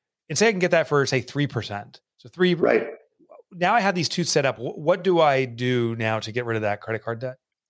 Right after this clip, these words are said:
Speaker 2: Right. So let's go through the numbers really quick so your listeners get the, the math on this. Twenty thousand, I think, is what you said in credit card debt.
Speaker 1: Yep.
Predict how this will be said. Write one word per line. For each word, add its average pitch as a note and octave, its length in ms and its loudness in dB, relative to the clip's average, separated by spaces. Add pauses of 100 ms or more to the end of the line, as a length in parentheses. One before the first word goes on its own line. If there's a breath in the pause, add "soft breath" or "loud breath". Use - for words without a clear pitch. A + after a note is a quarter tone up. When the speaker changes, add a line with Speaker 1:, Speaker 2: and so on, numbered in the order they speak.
Speaker 2:
Right. B2 340 2 (520 loud breath)
So C#3 420 4
let's C#3 220 2
go E3 100 2
through C#3 140 2
the B2 100 4
numbers A2+ 360 2
really A2 200 4
quick G#2+ 300 -2
so - 120 -6
your A2 160 2
listeners A2 720 -2
get A#2 200 0
the, G#2+ 300 2
the A#2+ 80 -2
math G#2+ 320 2
on G#2+ 100 0
this. G2 240 -4
Twenty D3+ 320 2
thousand, A2 380 2
I G2+ 100 0
think, A2 200 -2
is G#2 100 0
what A2 140 2
you G#2+ 60 -4
said A2 240 0
in G2+ 100 -6
credit A2 280 0
card A2+ 200 0
debt. A2 240 2 (320 soft breath)
Speaker 1:
Yep. - 80 -20